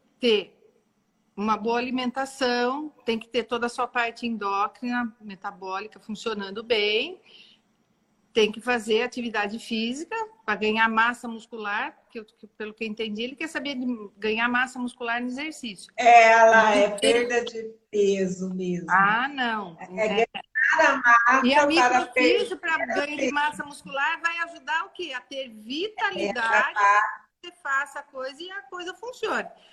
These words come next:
Speaker 1: Agora, o, o aumentar de peso, né? Aumentar de tamanho,
Speaker 2: Opa.
Speaker 1: pode ajudar.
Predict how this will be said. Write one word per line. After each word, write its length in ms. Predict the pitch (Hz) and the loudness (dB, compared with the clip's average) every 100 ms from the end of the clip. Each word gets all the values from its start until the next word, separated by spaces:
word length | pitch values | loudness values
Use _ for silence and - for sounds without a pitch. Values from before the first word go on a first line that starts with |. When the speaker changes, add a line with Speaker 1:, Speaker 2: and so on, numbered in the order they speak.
| _ | _
Speaker 1:
Agora, 480 | - 226 233 220 214 _ _ _ _ _ _ - | -2 -2 -2 -6 -8 _ _ _ _ _ _ -14
o, 420 | 202 226 247 262 | -12 -10 -6 -2
o 60 | |
aumentar 760 | 262 262 269 269 254 262 277 330 | 0 0 -2 -4 -4 2 2 2
de 160 | 269 254 | -2 -8
peso, 600 | - 262 302 349 247 233 | -8 -8 -6 -8 -10 -10
né? 400 | 220 247 285 247 | -8 -8 -8 -10
Aumentar 680 | 196 208 226 220 - 240 302 285 | -10 -10 -10 -10 -4 -2 -4 -8
de 120 | 247 | -16
tamanho, 580 | 214 190 214 202 311 269 | -18 -14 -8 -6 -6 -8
Speaker 2:
Opa. 360 | 226 - - - _ _ _ _ | -8 -8 -10 -20 _ _ _ _
Speaker 1:
pode 420 | - 233 247 269 302 | -8 -4 -4 -4 -6
ajudar. 500 | 302 339 349 381 | -8 -10 -6 -4